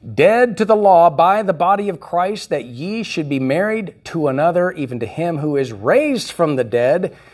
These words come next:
that we should bring forth fruit unto God. So here's this illustration.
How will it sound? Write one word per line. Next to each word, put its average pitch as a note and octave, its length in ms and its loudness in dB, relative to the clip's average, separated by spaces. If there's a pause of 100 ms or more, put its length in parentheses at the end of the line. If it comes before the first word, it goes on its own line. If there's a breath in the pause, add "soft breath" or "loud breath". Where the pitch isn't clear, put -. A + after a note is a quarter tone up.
(220 loud breath)
that C3 180 2
we G3+ 220 0
should D#3+ 280 -2
bring C#3+ 200 2
forth C3 340 0
fruit A3+ 420 0 (460)
unto D#3+ 680 -2 (260)
God. G#2+ 480 -6 (3000)
So - 160 0
here's C#3 280 -2
this C3 200 -4
illustration. C3+ 800 -8